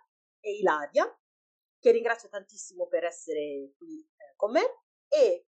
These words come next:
prima di dare la parola a loro, volevo aprire una parentesi per dire due cose. Allora, la prima è, eh, Ilaria io l'ho conosciuta, eh, da poco,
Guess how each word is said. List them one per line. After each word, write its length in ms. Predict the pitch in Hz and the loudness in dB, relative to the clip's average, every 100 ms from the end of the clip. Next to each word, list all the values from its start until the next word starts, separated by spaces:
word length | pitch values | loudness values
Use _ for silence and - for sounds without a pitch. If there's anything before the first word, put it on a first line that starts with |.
| _ | _
prima 460 | 370 453 440 269 | 4 6 6 2
di 100 | 214 | -6
dare 400 | 208 196 196 185 | -2 0 2 2
la 120 | 175 170 | 0 0
parola 480 | 160 160 156 151 | 0 0 0 0
a 420 | 139 135 - - 185 | -2 -8 -16 -8 -4
loro, 600 | 156 143 180 440 - _ _ | -4 0 2 2 -2 _ _
volevo 580 | 453 277 220 202 226 | 6 8 6 2 -2
aprire 380 | 233 262 294 226 | -2 -4 -2 0
una 160 | 202 226 | 0 2
parentesi 680 | 359 226 214 - 247 226 240 | 4 4 2 -6 -16 -16 -4
per 220 | 269 240 | -2 -2
dire 580 | 233 233 220 226 254 - | -6 -14 2 4 4 2
due 160 | 190 208 | 0 0
cose. 540 | - 135 143 151 156 _ _ _ | 0 -12 -16 -20 -20 _ _ _
Allora, 280 | - 226 202 | 2 4 6
la 100 | 269 | 6
prima 380 | 330 480 370 185 | 6 6 6 0
è, 240 | 151 - _ _ _ | 0 -2 _ _ _
eh, 420 | 226 214 202 - | -2 2 2 0
Ilaria 520 | - 285 359 466 415 254 | -4 6 6 8 8 6
io 200 | 247 277 | 6 2
l'ho 140 | 233 | 2
conosciuta, 640 | 208 208 - 240 247 226 202 | 0 -8 -12 -14 -4 2 4
eh, 440 | 180 - 190 175 | 4 0 0 4
da 120 | 196 | 4
poco, 640 | 196 214 254 - 311 349 | 6 8 8 6 2 2